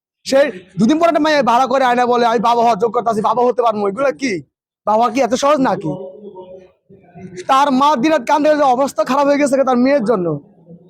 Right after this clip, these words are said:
সে মেয়ে বলতে আছে কি এখন বাবা হতে পারবো না। আবার সে কতটা খারাপ হতে পারে, কতটা নির্লজ্জ লোক হতে পারে, সে নিজের ভিডিও নিজে করে। কি এবার তার পরিসংখ্যান কাটা হয়েছে? এগুলো মানি আছে আপনারা বলেন?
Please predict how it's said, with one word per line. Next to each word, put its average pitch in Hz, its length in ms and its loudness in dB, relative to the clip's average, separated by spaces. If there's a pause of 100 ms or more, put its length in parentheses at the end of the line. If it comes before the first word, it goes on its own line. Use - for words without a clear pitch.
(160)
সে 262 200 0
মেয়ে 294 140 2
বলতে 285 280 0
আছে 269 200 0
কি 277 80 0
এখন 254 200 2
বাবা 240 200 2
হতে 269 140 2
পারবো 226 240 0
না। 214 80 0
আবার 247 140 0 (200)
সে 294 140 -2
কতটা 262 400 -2
খারাপ 311 240 0
হতে 294 160 0
পারে, 262 120 2
কতটা 269 200 2
নির্লজ্জ 302 360 2
লোক 262 220 0
হতে 262 160 0
পারে, 226 200 0
সে 254 120 2
নিজের 285 280 0
ভিডিও 269 160 0
নিজে 262 260 2
করে। 202 240 0
কি - 400 -8
এবার 247 160 0
তার 277 140 -2
পরিসংখ্যান 254 360 0
কাটা 247 260 0
হয়েছে? 208 300 -2
এগুলো 202 160 -4
মানি 202 260 0
আছে 269 140 -2
আপনারা 233 340 -2
বলেন? 254 220 0